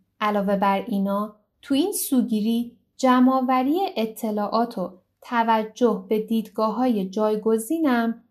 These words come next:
می‌تونه بهمون کمک کنه. غیر از اینا ما باید توجه کنیم که سرمایه گذاریامونو تو دسته های مختلف دارایی بذاریم و از ریسک زیاد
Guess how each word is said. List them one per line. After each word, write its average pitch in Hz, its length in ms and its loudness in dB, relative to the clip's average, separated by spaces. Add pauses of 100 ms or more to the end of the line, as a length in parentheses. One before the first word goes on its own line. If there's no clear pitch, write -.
(140)
می‌تونه 359 460 0
بهمون 262 520 2
کمک 190 480 -4
کنه. 185 280 -10 (600)
غیر 254 200 4
از 254 220 4
اینا 262 400 2 (220)
ما 359 120 0
باید 427 240 6 (120)
توجه 262 640 0
کنیم 196 540 -4
که 240 120 -8
سرمایه 214 580 -2
گذاریامونو 202 1080 0 (300)
تو - 140 -2 (180)
دسته 247 480 0
های 285 380 0
مختلف 233 800 0
دارایی 190 500 0
بذاریم 185 520 -2
و 175 120 -10 (380)
از 214 300 -4
ریسک 285 600 0
زیاد 190 540 0